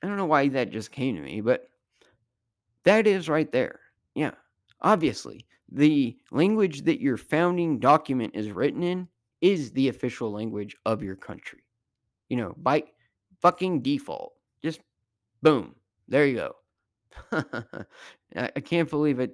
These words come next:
I never thought about that before, but it's just, there you go. That's self-evident truth right there in front of your fucking face.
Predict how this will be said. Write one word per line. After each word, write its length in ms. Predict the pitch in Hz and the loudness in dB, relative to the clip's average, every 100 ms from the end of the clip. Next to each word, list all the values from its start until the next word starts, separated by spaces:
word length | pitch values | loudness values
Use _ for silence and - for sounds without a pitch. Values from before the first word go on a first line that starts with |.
| - | -4
I 100 | 120 | -4
never 300 | 123 120 110 | -2 -4 -6
thought 260 | - 117 104 | -6 -6 -6
about 240 | 92 - | -10 -10
that 140 | 90 80 | -12 -12
before, 380 | 87 123 131 | -8 0 0
but 220 | 117 110 - _ _ - - _ _ _ _ - | 0 -6 -10 _ _ -20 -20 _ _ _ _ -8
it's 180 | 113 | -8
just, 280 | - 135 - - | -4 -6 -6 -2
there 140 | 127 | 2
you 160 | 135 123 | 2 0
go. 40 | - | -4
That's 200 | 139 _ - | -8 _ -18
self-evident 840 | - - 147 147 151 156 151 - | -12 -2 0 2 2 2 0 -2
truth 360 | - 147 143 143 _ _ _ - | -4 0 0 -2 _ _ _ -12
right 380 | 82 139 147 | -2 0 0
there 160 | 135 131 | 0 -2
in 80 | 117 | -4
front 260 | - 123 | -4 -4
of 40 | 113 | -4
your 100 | - | -8
fucking 520 | _ - 123 104 92 | _ -4 -4 -4 -14
face. 460 | - 90 - - | -12 -12 -12 -20